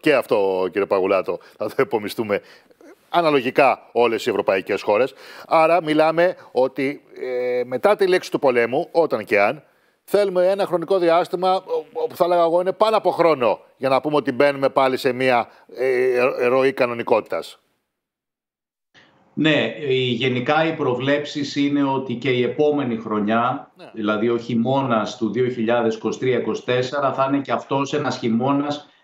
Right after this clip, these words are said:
Speaker 2: με υψηλές ενεργειακές τιμές. Δηλαδή θα πάρει, γιατί, ε, θυμηθείτε ότι εκτός από την κρίση στην Ουκρανία, η Ευρώπη έχει δεσμευτεί σε μια ενεργειακή μετάβαση.
Speaker 1: Ακριβώς.
Speaker 2: Η ενεργειακή μετάβαση, αυτό που λέμε και το Repower E U,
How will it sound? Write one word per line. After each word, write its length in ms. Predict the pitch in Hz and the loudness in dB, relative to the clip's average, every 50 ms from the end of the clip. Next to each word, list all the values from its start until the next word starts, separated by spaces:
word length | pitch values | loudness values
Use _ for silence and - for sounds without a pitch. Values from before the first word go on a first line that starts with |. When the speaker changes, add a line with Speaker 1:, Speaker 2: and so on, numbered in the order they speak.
| _ _ | _ _
Speaker 2:
με 140 | 117 117 120 | -4 -2 -2
υψηλές 520 | 113 - - 139 123 131 139 143 139 - | -2 -4 -4 -2 0 0 0 0 0 -2
ενεργειακές 640 | 139 120 117 113 104 107 110 104 98 - 113 107 - | -2 -2 -2 -2 -2 -2 -2 -2 -2 -2 -4 -4 -4
τιμές. 420 | - 98 90 87 82 82 - - - _ _ _ _ _ _ _ _ _ _ _ | -6 -8 -8 -6 -8 -8 -12 -14 -20 _ _ _ _ _ _ _ _ _ _ _
Δηλαδή 320 | - 101 104 104 107 127 127 | -4 -2 -2 0 0 -2 0
θα 160 | 123 113 - | 0 -2 0
πάρει, 240 | - 131 135 131 131 | 0 0 0 0 -2
γιατί, 540 | 113 123 123 - - 147 147 147 147 - - | -2 -2 -2 0 -2 -2 -2 -2 -4 -6 -6
ε, 280 | 131 123 120 117 113 117 - 160 139 117 | -4 -2 -2 -2 -2 -4 -8 -14 -16 -12
θυμηθείτε 540 | - 131 123 120 117 117 139 143 131 - 143 | -6 -4 -2 -2 -2 -2 -2 -4 -2 0 -2
ότι 240 | 131 123 - 127 | -2 0 0 -2
εκτός 380 | 117 110 - - 147 151 147 151 | -2 -2 -2 -2 -2 0 0 0
από 220 | 147 127 127 127 | -2 -2 -2 -4
την 140 | 123 123 104 | -4 -4 -4
κρίση 320 | 104 127 131 123 - - - | -2 -2 -2 -2 -4 -6 -12
στην 160 | - 113 113 | -6 -4 -4
Ουκρανία, 560 | 110 - 113 107 107 104 107 113 123 127 131 | -4 -2 -2 -2 -2 0 0 -2 -2 0 0
η 80 | 127 120 | 0 0
Ευρώπη 440 | 113 110 127 135 139 135 139 139 | 0 -2 -2 -4 -4 -4 -4 -4
έχει 140 | 139 139 143 | -4 -4 -2
δεσμευτεί 420 | 131 135 113 120 120 113 - - 135 | -4 -4 -2 -2 -4 -4 -4 -6 -8
σε 140 | - 147 | -6 -6
μια 160 | 131 135 139 139 | -4 -2 -2 -2
ενεργειακή 560 | 135 135 131 117 113 120 120 117 110 143 143 | -2 -2 -4 -4 -2 -2 -2 -2 -2 -4 -6
μετάβαση. 680 | 123 117 - 117 113 110 98 92 87 - - 92 - - _ | -6 -4 -2 -2 -2 -2 -2 -4 -6 -8 -10 -16 -18 -16 _
Speaker 1:
Ακριβώς. 420 | 110 110 107 - - 107 104 95 | -12 -12 -12 -12 -16 -16 -6 -4
Speaker 2:
Η 40 | 110 | -2
ενεργειακή 520 | 110 110 107 95 104 110 101 - - 143 | 0 0 -2 -2 -2 -4 -4 -4 -6 -6
μετάβαση, 600 | 135 131 - - 135 131 127 123 123 123 120 120 | -6 -6 -4 0 0 0 2 0 -2 -2 -2 -2
αυτό 200 | 113 - - 123 | -2 -2 -2 -4
που 120 | 110 113 117 | -4 -2 -2
λέμε 220 | 120 120 113 110 | -2 0 -2 -2
και 120 | 113 117 | -2 -4
το 160 | 110 - 113 110 | -2 -2 0 0
Repower 500 | 117 113 113 123 120 120 117 113 110 104 | 0 -2 0 0 0 0 2 0 0 -2
E 180 | 101 95 95 101 | -2 -4 -4 -2
U, 180 | 117 117 139 | -2 -2 -2